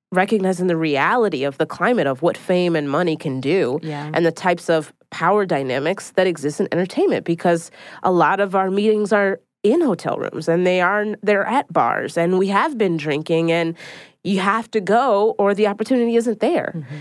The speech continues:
Speaker 1: And if I was a young woman years ago and Bill Cosby had invited me to a thing, I would've went.
Speaker 2: Mm-hmm.
Speaker 1: I would've absolutely went. And I would've trusted that anything he wanted me to do was, was in, within the scope of what's appropriate,
Speaker 2: Right.
Speaker 1: you know?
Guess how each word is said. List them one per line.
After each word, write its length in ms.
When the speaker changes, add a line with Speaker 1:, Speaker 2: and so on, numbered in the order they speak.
Speaker 1:
And 140
if 120
I 200
was 160
a 40
young 260
woman 520
years 360
ago 360
and 120
Bill 140
Cosby 380
had 140
invited 420
me 180
to 180
a 40
thing, 380
I 80
would've 220
went. 240
Speaker 2:
Mm-hmm. 260
Speaker 1:
I 120
would've 300
absolutely 520
went. 320
And 140
I 60
would've 240
trusted 420
that 120
anything 340
he 80
wanted 280
me 120
to 100
do 360
was, 300
was 160
in, 180
within 280
the 80
scope 300
of 120
what's 160
appropriate, 560
Speaker 2:
Right. 180
Speaker 1:
you 60
know? 240